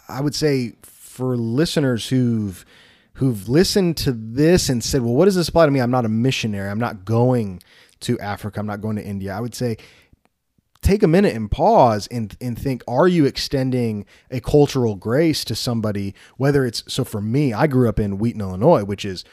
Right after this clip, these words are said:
about as white bread as it can get, right? Like, we did not have a lot of minorities when I was growing up.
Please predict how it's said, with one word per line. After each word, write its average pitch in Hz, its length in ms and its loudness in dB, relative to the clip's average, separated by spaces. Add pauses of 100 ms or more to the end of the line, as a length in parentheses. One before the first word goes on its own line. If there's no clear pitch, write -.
(240)
about 127 320 2
as 107 120 -4
white 113 280 -2
bread 107 180 -2
as 92 100 -6
it 98 80 -10
can 90 200 -14
get, 120 400 0
right? 104 220 -4
Like, 101 180 -12
we 113 120 -4
did 110 220 -6
not 104 220 -6
have 120 240 -4
a - 20 -4
lot 101 220 -4
of 87 80 -12
minorities 101 580 0
when 98 80 -6
I 90 60 -8
was 85 80 -12
growing 107 320 -6
up. - 220 -2